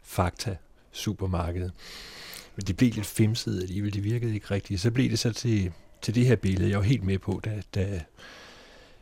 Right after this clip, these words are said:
da der blev sendt det her forslag i stedet for, fordi det, det harmonerer jo meget godt. Altså, kulsorte synder i en kridhvid kirke. Så kan man sige, det, det er præstekraven her, der er blevet, der er blevet det kridhvide, men det er så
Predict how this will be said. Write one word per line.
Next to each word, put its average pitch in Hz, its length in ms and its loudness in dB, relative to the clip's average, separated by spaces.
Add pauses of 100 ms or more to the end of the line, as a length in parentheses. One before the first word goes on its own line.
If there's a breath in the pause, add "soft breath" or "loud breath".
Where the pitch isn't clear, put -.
(160)
da 98 80 8
der 87 100 2
blev 92 140 2
sendt 110 260 0
det 101 100 4
her 101 140 6
forslag 101 420 0
i 85 60 -2
stedet 98 320 -4
for, 107 180 -6
fordi 92 440 -4 (280)
det, 101 320 2
det 92 100 4
harmonerer 101 300 4
jo 107 100 4
meget 104 240 8
godt. 101 220 2
Altså, 117 220 -2
kulsorte 113 540 2
synder 110 320 2
i 110 80 2
en 101 100 0
kridhvid 107 420 2
kirke. 101 480 0 (640 loud breath)
Så - 140 0
kan 92 100 0
man 92 120 2
sige, - 300 -2
det, 98 320 2 (100)
det 110 60 2
er 98 40 2
præstekraven 101 760 2
her, 101 200 6
der 98 100 2
er 92 40 4
blevet, 95 420 -2 (140)
der 95 80 4
er 92 40 6
blevet 92 240 2
det 101 80 -2
kridhvide, 98 580 2
men 98 120 0
det 101 120 -2
er 98 40 0
så 90 200 -2